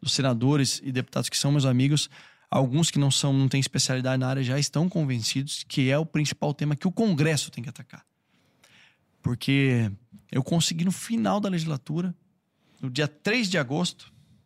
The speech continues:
de vinte e dois, pautar e aprovar o fim das saídas temporárias. Você já imaginou se no próprio do ano de dois mil e vinte e dois o Senado tivesse respondido um mês depois, uma semana depois,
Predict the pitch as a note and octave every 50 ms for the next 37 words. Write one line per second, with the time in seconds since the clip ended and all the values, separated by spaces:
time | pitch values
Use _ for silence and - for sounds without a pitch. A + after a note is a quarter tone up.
0 | _ _ _ _ - _ _ _ _ _ _ _ - - E3+ C#3 C3+ D3 D3+ -
1 | C#3+ C3 B2 C3+ D3 D#3 D3+ - - - - - _ - - - _ - - C#3+
2 | D3 C#3+ - D3+ C#3+ C#3+ C#3+ C#3 C3+ - C#3+ B2+ G#2+ A#2+ B2 C3 C3 - - -
3 | _ _ _ _ - B2 - - C#3 C#3 C3+ C3 - - C3 C3 B2+ B2 - -
4 | C3 B2+ - B2+ A#2 A#2 A#2 A2+ - - - F3+ G3+ G#3 F#3+ D3+ C3+ C3+ C3 C3
5 | B2+ - D3+ C#3 B2+ C3 C#3 C3+ C3+ - D#3 F3+ F3+ - - D#3+ C#3+ C#3+ C#3 C#3
6 | C3+ B2 C3+ B2+ C3 C3+ C#3 C3 - D#3 B2+ C3 C3 C3 B2 - - - - _
7 | _ - B2+ - - C3 C3 C3+ C3+ B2 - - B2+ B2+ C3+ B2+ - - B2 A2
8 | - _ _ _ _ _ _ - - - - C3+ E3 F3 - - - - D#3 C#3
9 | C3 B2+ A#2+ D3 E3 D3+ B2+ B2 A2 - - _ _ _ _ - - F#3 G3+ F#3+
10 | E3+ D#3+ D3 B2 C3+ C3 - E3+ E3 D#3 E3 G3+ G#3 - - - D#3 D3+ E3 F3+
11 | E3 C#3 B2+ - - D#3+ F#3+ F#3+ - -